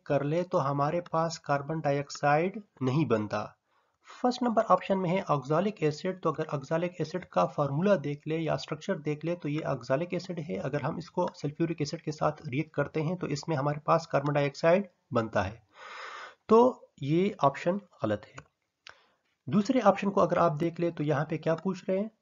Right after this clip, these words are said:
सोडियम कार्बोनेट या सोडा ऐश। सोडा ऐश को अगर हम रिएक्ट कर ले सल्फ्यूरिक एसिड के साथ तो as a result of this reaction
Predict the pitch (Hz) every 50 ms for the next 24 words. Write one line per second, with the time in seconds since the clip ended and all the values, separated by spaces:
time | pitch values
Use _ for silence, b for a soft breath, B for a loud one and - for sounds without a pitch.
0 | _ - - - - 165 151 180 180 185 190 196 190 190 - 139 131 127 123 131
1 | 131 147 170 180 180 165 151 160 180 202 190 - - - 127 113 110 110 117 110
2 | 110 113 127 - - - - - - 202 208 214 196 185 185 202 196 - - -
3 | 220 - 151 147 151 165 127 - 170 175 202 - 165 139 139 165 165 165 - 165
4 | 160 170 170 170 - - 147 147 147 - 185 202 208 202 - 151 143 - 170 -
5 | - 160 151 - - 165 165 175 175 175 - 147 - 147 131 131 151 143 151 143
6 | - - 170 180 175 - - 147 143 - - - - 185 190 - - 151 147 139
7 | 135 139 - - - - 160 156 160